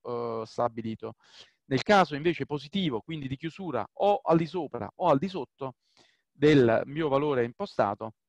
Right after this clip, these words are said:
otterrò un profitto. Ok? Mi piace chiamarlo, eh, differenziale proprio perché lavora su due lati long e short e ovviamente la net position che poi entrerà a mercato, che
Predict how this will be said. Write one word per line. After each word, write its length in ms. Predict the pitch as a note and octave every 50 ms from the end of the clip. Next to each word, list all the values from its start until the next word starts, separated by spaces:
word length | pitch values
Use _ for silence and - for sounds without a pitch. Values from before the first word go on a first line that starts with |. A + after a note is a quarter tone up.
| _ _ _ _ _ _ _ _ _ _ - _
otterrò 560 | F3 E3 - _ - F#3+ E3+ D#3+ D3 C3+ C3+ -
un 100 | - C3+
profitto. 600 | A#2 C3 C3 B2 - B2+ A2+ - _ - B2+ B2+ A#2 _ _ _ _ _ _ _ _ _ _ _ _ _ -
Ok? 240 | - C3+ - - D#3 C3+ - - - - - _ _ _ _
Mi 120 | - E3 E3
piace 300 | - A#3+ B3+ A#3+ A#3 G#3
chiamarlo, 1160 | F3+ F#3 F3+ F#3 F3 E3+ D#3+ D3 - - - D3 C#3+ C#3 C#3 C3 B2 B2+ C3 C3 B2+ B2+ B2+
eh, 40 | C3+
differenziale 800 | C#3 E3 G3 - - - D#3+ D3+ C#3 - - C3+ - F#2 G#2+ A#2+
proprio 240 | - F3+ F#3+ G3+ F3
perché 440 | D3 D#3+ - - - D#3 C3+ B2 A#2
lavora 520 | B2+ D#3 E3 F3+ F3+ G3+ F#3+ D#3 C3 A#2+
su 140 | A2+ - E3+
due 260 | E3+ D#3+ G3+ B3+ C4+
lati 320 | - D3+ C#3 C#3 C#3+ - C3+
long 240 | B2+ C#3+ D#3+ D#3 C3
e 60 | B2
short 560 | - - B2+ A2+ G#2+ G#2 - _ - C#3 C#3+ - - - - - - - _
e 180 | _ - A#3 A3
ovviamente 720 | D#3 - E3+ E3 G3 G#3 G#3 G#3 G#3 D#3+ C3 - - C#3
la 100 | C3+ C#3
net 240 | D#3 G#3 A#3+ - -
position 500 | - F#3 C#3+ D#3+ F3 E3+ D#3+ F3+ D#3+ D3+
che 100 | - C#3
poi 220 | - - D#3 E3+ E3
entrerà 320 | D3 - - C3 C3 D#3+
a 40 | E3
mercato, 720 | D3+ C3+ C3 - - D#3 C#3 A2+ A2 G#2+ - A#2 B2 C3+
che 140 | - - A#2